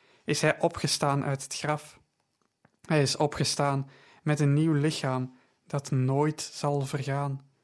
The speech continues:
Een nieuw lichaam waarmee hij kon eten en praten en omhelzen en door dichte deuren lopen en naar believen kon verschijnen en verdwijnen.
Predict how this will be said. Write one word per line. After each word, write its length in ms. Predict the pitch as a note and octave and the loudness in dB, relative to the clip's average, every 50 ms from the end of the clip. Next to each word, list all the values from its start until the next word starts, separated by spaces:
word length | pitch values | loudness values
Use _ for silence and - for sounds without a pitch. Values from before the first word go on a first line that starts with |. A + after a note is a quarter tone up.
| _ _ _ _ _ _ _ _ _ _ _ _ _ _ | _ _ _ _ _ _ _ _ _ _ _ _ _ _
Een 200 | - - C#3+ C#3 | -2 2 4 4
nieuw 180 | C#3 D3+ D#3+ D#3+ | 4 4 4 2
lichaam 680 | D3 C#3 D3+ D3+ - - D3+ C3 C3 C3 C3+ C3 - _ _ _ _ _ _ | 2 2 0 0 0 -2 -2 0 0 -2 -4 -6 -8 _ _ _ _ _ _
waarmee 380 | - D3 D3+ D3+ C#3+ D3 D3 C#3+ | 2 4 4 4 6 4 4 4
hij 180 | C3 C#3+ D3 | 2 0 -2
kon 240 | C#3+ - D3+ C#3+ - | 0 0 0 0 0
eten 540 | - D3+ D#3+ F3 E3+ - - C3 B2+ B2 - - _ _ _ _ _ | 0 0 -2 -2 -2 0 -2 -2 -2 -2 -6 -12 _ _ _ _ _
en 180 | - D3 C3+ C3+ | -2 0 0 0
praten 600 | - D#3 D3+ D3+ D#3 E3 D#3+ - D3 C#3 C#3 D3 | 0 2 2 4 4 2 2 2 2 2 2 4
en 140 | D3+ D3 D3+ | 4 4 4
omhelzen 720 | D3 C#3+ C3+ C3 D3+ E3+ E3+ D#3+ C#3+ C3+ C3+ C3 C3 B2+ - - _ - _ _ _ _ _ _ | 4 4 4 2 2 2 2 2 0 0 0 0 -2 -4 -6 -12 _ -20 _ _ _ _ _ _
en 180 | - D3 C#3 | 0 2 4
door 220 | C3+ C#3+ C#3+ C#3+ C3 | 6 4 4 4 4
dichte 340 | C#3+ D3+ D3+ - - D#3 C3+ | 2 2 2 0 -2 -2 0
deuren 380 | C3 C#3+ D3+ D#3+ D#3+ D#3 C#3 | 2 4 4 4 4 2 2
lopen 560 | C3 C3 C3 C3 B2+ - C3+ C3 C3 B2+ - _ _ _ _ _ _ _ _ _ _ _ _ _ _ _ | 2 2 2 0 0 0 0 0 0 -2 -6 _ _ _ _ _ _ _ _ _ _ _ _ _ _ _
en 120 | - C#3+ | 2 4
naar 260 | C#3 C#3 C#3+ C#3+ C3+ | 4 6 4 4 2
believen 480 | B2+ C#3 C3 C3 D3 D#3+ D#3 F3 D#3+ D3+ | 2 0 2 2 2 2 2 2 0 0
kon 200 | - D3+ D3 D3 | 0 0 2 2
verschijnen 680 | C#3 C#3 C3+ - - - - C#3+ C#3 D3+ D#3 D#3 D3+ C3+ | 2 0 -2 -4 -4 -2 -2 0 0 2 0 0 0 0
en 140 | C#3+ C#3 | 0 -2
verdwijnen. 720 | C3 - C#3 C3+ C3+ C#3 C#3 C#3 C#3 C#3 C3+ C3 C3+ C3+ | 0 -2 -2 -2 -2 -2 0 0 0 0 0 -2 -4 -6